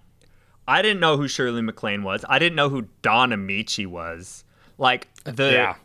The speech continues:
Speaker 1: references to some of this, and that's always true with Al, right? There's a lot of references that
Speaker 2: I forgot about
Speaker 1: go
Speaker 2: the
Speaker 1: over
Speaker 2: Don
Speaker 1: your
Speaker 2: Ameche
Speaker 1: head.
Speaker 2: reference, yeah.
Speaker 1: The, it, there's these,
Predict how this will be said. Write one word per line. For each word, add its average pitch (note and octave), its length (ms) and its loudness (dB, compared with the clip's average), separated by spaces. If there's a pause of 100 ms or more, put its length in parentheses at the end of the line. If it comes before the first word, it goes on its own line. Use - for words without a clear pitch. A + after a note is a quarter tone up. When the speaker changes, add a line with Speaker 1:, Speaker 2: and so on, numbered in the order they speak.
(140)
Speaker 1:
references E3 720 -2
to - 60 -18
some E3 220 -6
of D#3 40 -4
this, D#3 120 -4
and F3+ 80 -2
that's G3+ 160 0
always F3 260 2
true B2+ 140 -4
with G#2 100 -6
Al, G2 200 0
right? G#2 180 0
There's A#2+ 140 -6
a B2 60 -2
lot A#2+ 180 4
of A2+ 80 2
references A2 460 -4
that F#2+ 220 -4
Speaker 2:
I - 80 0
forgot C3 260 0
about A2+ 100 2
Speaker 1:
go C3+ 60 4
Speaker 2:
the B2+ 40 4
Speaker 1:
over B2+ 100 4
Speaker 2:
Don A#2 120 2
Speaker 1:
your A2+ 80 2 (120)
Speaker 2:
Ameche A2 60 0
Speaker 1:
head. F2+ 120 -2
Speaker 2:
reference, G#2+ 420 -2
yeah. G#2 260 0 (460)
Speaker 1:
The, B2+ 260 2 (540)
it, D#3 260 -4 (180)
there's F3 280 -2
these, F#3+ 340 -6